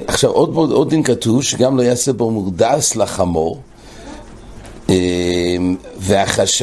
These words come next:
לא יעשה מורדס לחמור, למה? כי החשש הוא שם הוא יחליט, הגם שבתור מורדס אין בעיה, כי מותר לשבת על כלאיים, אסור שיעלה על כלאיים על הגברי, אבל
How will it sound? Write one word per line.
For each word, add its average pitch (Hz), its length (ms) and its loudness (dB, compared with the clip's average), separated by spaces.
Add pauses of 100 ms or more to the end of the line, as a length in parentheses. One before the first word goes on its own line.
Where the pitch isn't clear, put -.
לא 107 140 2
יעשה 127 260 2
מורדס 107 560 2
לחמור, 92 460 0
למה? 85 260 -2
כי 98 160 -4
החשש 113 540 0
הוא 113 300 0 (400)
שם 135 260 2
הוא 147 140 4
יחליט, 107 800 0 (140)
הגם 185 320 4
שבתור 139 480 2
מורדס 120 560 2
אין 127 160 2
בעיה, 90 200 2
כי 95 120 -6
מותר 123 260 2
לשבת 101 460 0
על - 220 -10
כלאיים, 73 260 -2 (360)
אסור 147 320 2
שיעלה 110 560 4
על 139 80 0
כלאיים 104 400 2
על 92 80 2
הגברי, 123 460 0 (760)
אבל 98 640 2